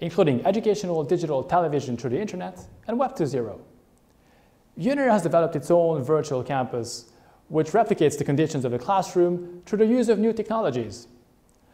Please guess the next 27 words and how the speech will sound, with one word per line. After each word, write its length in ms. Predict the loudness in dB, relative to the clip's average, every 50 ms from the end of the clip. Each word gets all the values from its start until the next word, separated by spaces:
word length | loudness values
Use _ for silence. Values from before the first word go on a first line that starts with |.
| _ _ _ _ -6
A 60 | -6
teaching 340 | -4 -2 -4 -4 -2 -2 2
resource 520 | 4 4 4 4 4 2 2 2 2 0
that 100 | 0 -2
allows 360 | 0 0 2 2 0 0 -2 0
trainers 500 | 0 0 0 0 0 -2 -2 -4 -8 -14 -20 -20 _ _ -8
to 80 | -4 0
provide 380 | 2 4 4 6 4 4 4
a 60 | 0 0
highly 420 | 2 2 2 2 2 0 -2 -2
qualified 680 | 0 2 2 2 2 0 -2 0 0 0 0 -2 -2 -4
platform 400 | -4 -4 -4 -6 -6 -6 -6 -4
for 120 | -4 -2
education 460 | -2 -2 0 -2 -2 -2 -4 -4 -4
management, 560 | -2 -2 -2 -2 -4 -4 -6 -8 -8 -10 -8 -4
delivery, 600 | -2 -2 -2 0 0 0 0 0 0 -2 -4 -8 -12 -12
and 120 | -10 -6 -6
control, 580 | -6 -2 0 0 0 0 0 -4 -8 -14 -20 -20 -20 _ _ _ _ _ _ -6 -2
and 200 | 0 0 2 2
that 100 | 2 2
allows 320 | 4 4 4 4 4 2
students 260 | 0 0 0 0 -2
from 160 | -2 -4 -2 -2
anywhere 380 | -2 0 2 2 2 2 0
in 100 | -2 -4
the 80 | -4 -2
world 480 | 2 4 4 4 4 2 0 -4 -8